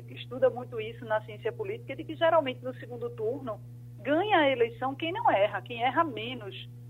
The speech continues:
nas estratégias, né, quem consegue acertar a mão na crítica que faz ao adversário, mas no entusiasmo que consegue trazer para o eleitor. Essa eleição agora tá muito marcada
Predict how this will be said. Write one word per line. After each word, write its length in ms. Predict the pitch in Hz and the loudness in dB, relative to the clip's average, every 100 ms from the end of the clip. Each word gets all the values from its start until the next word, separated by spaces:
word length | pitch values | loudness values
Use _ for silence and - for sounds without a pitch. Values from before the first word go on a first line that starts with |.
| - | 0
nas 220 | 214 214 | 4 4
estratégias, 760 | 226 - 214 214 180 175 170 - | 2 2 2 4 0 -2 -4 -12
né, 140 | 180 | -12
quem 180 | - 220 | -12 -10
consegue 400 | 233 233 220 220 | -8 -2 0 0
acertar 460 | 240 262 - 262 285 | -2 -4 4 6 6
a 40 | |
mão 400 | 220 202 208 247 - - - - | 2 -4 -4 -6 -12 -16 -16 -4
na 180 | 285 277 | 2 2
crítica 480 | - - 311 - 349 | 0 -2 -4 -4 -8
que 100 | 277 | -4
faz 300 | - 202 190 | 2 4 4
ao 120 | 190 | 0
adversário, 580 | 196 202 208 226 247 349 | -2 -6 -6 -2 -2 -2
mas 180 | 359 349 - - - - | -4 -6 -10 -14 -16 -6
no 140 | 277 | -4
entusiasmo 640 | 294 311 262 247 220 240 262 | -2 -4 4 6 6 4 -4
que 140 | 285 | -6
consegue 340 | 269 262 226 | -6 -2 -2
trazer 560 | 220 226 208 185 196 240 - - - | 2 2 4 0 -2 -4 -10 -16 -8
para 100 | 254 | 2
o 80 | 269 | 4
eleitor. 420 | 294 381 233 190 | 6 2 2 4
Essa 280 | 226 302 339 | 4 2 0
eleição 340 | 320 294 262 | 0 -2 -2
agora 260 | 233 185 185 | -2 0 -2
tá 140 | 185 | -2
muito 320 | 196 226 349 370 | -2 -4 -2 -2
marcada 600 | 320 - 196 180 175 | -2 2 2 2 -2